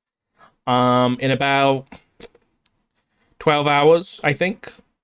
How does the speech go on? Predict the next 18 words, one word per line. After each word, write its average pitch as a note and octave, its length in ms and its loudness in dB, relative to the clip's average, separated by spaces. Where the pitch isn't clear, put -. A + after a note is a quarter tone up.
uh, G#2+ 560 2
where A#2 720 0
I'm B2 180 -4
pretty - 140 -18
sure C#3 120 0
he's A#2 140 0
raising A2 320 -2
money G#2+ 300 -4
for G#2 520 -4
funeral G#2+ 440 -8
stuff, - 480 -6
because C#3+ 520 -2
unfortunately, D#3 880 -2
um, C3+ 720 -2
our C#3+ 380 0
economy D3 760 -2
has, C3 480 -2
well, G#2 240 0